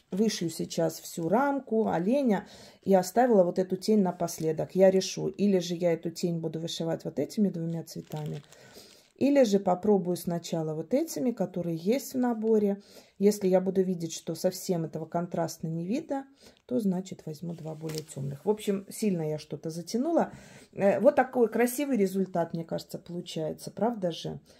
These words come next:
Замечательный. И мне кажется, и замена основы мне лично нравится. И вышивать мне на этой основе очень нравится.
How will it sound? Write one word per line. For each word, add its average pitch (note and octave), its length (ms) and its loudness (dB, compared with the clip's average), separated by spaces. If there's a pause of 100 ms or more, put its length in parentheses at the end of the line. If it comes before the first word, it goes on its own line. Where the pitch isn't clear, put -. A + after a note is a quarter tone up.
(240)
Замечательный. E3+ 1120 0
И E3 40 -4
мне E3+ 160 -4
кажется, E3+ 500 -4
и F3+ 160 -6
замена F3 480 -2
основы B3 420 -2
мне G3 300 2
лично G3 420 -2
нравится. D#3+ 540 -6
И F#3 100 -2
вышивать G3+ 640 2
мне D#3+ 200 -4
на D#3+ 200 -4
этой D#3+ 200 -6
основе G3+ 400 0
очень E3 300 -6
нравится. D#3+ 500 -8